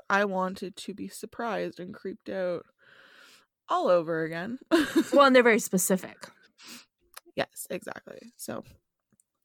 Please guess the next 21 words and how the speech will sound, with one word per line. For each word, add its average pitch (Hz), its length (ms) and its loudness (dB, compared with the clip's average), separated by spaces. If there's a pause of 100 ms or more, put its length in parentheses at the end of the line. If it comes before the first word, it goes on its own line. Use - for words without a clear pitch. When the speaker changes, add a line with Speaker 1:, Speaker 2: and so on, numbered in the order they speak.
(240)
Speaker 1:
very 180 280 4
specific, 165 420 -6
and 165 80 -4
I 165 60 -2
didn't 165 180 -4
wanna 165 180 -4
go 165 320 -2 (180)
point 170 300 -10
by 170 160 -6
point 165 380 -8
'cause - 160 -16
I - 100 -8
have, 165 220 -8
like, - 180 -10
two 175 160 -10
pages 208 400 -10
of - 140 -14
these 269 160 0
Speaker 2:
<laughs> 311 160 0
Speaker 1:
instructions. - 760 -8 (480)
So, 269 440 4